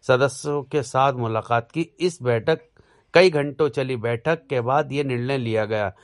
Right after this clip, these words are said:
बैठक के बाद ट्रांसपोर्ट एसोसिएशन ने ट्रक मालिकों से काम पर लौटने को कहा, आह्वान किया है। अजय भल्ला ने भी कहा है कि आप लोग सब काम पे लौट आएं और ज-,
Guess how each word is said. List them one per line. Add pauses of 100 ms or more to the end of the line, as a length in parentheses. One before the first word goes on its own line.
(280)
बैठक
के
बाद
ट्रांसपोर्ट
एसोसिएशन
ने
ट्रक
मालिकों
से (340)
काम
पर
लौटने
को
कहा, (260)
आह्वान
किया
है। (200)
अजय (220)
भल्ला
ने
भी (680)
कहा
है
कि
आप
लोग
सब
काम
पे
लौट
आएं
और (320)
ज-,